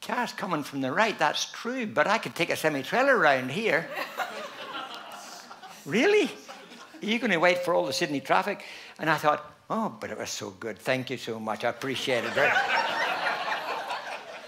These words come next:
But then I, I finally decided that I've got to slow my mind down on this 'cause I'm not driving. And then I slow my mind down and I sit there. I have no idea how to get out of the airport to come here anyway.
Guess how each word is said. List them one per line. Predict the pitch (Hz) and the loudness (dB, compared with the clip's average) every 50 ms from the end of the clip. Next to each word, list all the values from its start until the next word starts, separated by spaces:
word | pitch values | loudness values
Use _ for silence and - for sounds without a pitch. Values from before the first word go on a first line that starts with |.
| - - - - - | -16 -16 -16 -2 0
But | - - | 4 8
then | 202 240 254 | 8 10 12
I, | 262 233 220 214 208 208 - - | 12 12 12 12 10 8 8 8
I | 180 196 | 8 8
finally | 190 - - 208 226 214 208 196 180 175 | 8 8 6 6 8 8 6 6 4 2
decided | 160 156 - - 180 175 165 151 139 156 135 | 2 0 2 4 6 6 6 4 4 0 0
that | 135 143 | 2 4
I've | 165 165 190 214 208 196 | 6 6 6 4 2 2
got | - 190 175 175 - | 4 4 4 4 2
to | - 139 | -2 -2
slow | - - - 165 165 156 | -2 0 2 2 2 4
my | 147 143 135 | 4 4 4
mind | 135 147 151 156 160 147 | 4 4 4 2 2 4
down | 135 131 123 120 | 4 4 4 2
on | 117 113 107 | 0 -2 -2
this | 107 113 127 123 | -2 -2 -2 -4
'cause | - - 117 151 | -4 -2 -2 0
I'm | 160 | 2
not | 170 180 143 | 2 0 2
driving. | 120 156 208 240 214 147 101 92 92 - - - - _ _ _ _ - - - - - - - - - | 2 2 2 2 0 0 -2 -6 -10 -14 -20 -20 -20 _ _ _ _ -20 -20 -18 -16 -14 -12 -10 -8 -2
And | 127 147 | 0 2
then | 175 208 208 | 4 4 6
I | 185 175 | 4 4
slow | - - 220 208 | 2 2 2 2
my | 196 175 165 | 2 2 2
mind | 156 165 185 226 247 240 220 | 2 2 2 2 2 2 2
down | 180 165 170 170 170 - - - - | 2 0 0 -2 -4 -8 -12 -8 -4
and | 139 135 | -2 -2
I | 139 | -2
sit | 131 - - 226 220 226 - | -2 -2 -4 -4 -6 -2 -2
there. | 160 135 117 104 104 117 143 156 - - - - - - - - | 0 0 2 0 0 -2 -2 -6 -10 -18 -20 -20 -20 -16 -8 -6
I | 151 | -4
have | 143 - - 127 110 | -2 -2 -2 -2 -2
no | 135 143 160 185 233 269 277 247 | -2 -2 0 0 0 2 4 4
idea | 196 160 143 120 107 143 202 208 151 | 4 4 4 2 2 2 2 2 4
how | 120 131 151 | 2 2 2
to | 160 147 | 0 0
get | 131 139 139 | 2 2 2
out | 135 | 2
of | 127 123 | 2 2
the | 135 | 4
airport | 131 127 127 - 131 135 123 - | 4 4 4 2 -2 -4 -2 -4
to | 135 | -4
come | - - 143 143 143 | 2 2 2 4 4
here | 135 151 160 | 2 2 2
anyway. | 196 262 302 285 123 107 95 | 2 2 2 2 0 -2 -4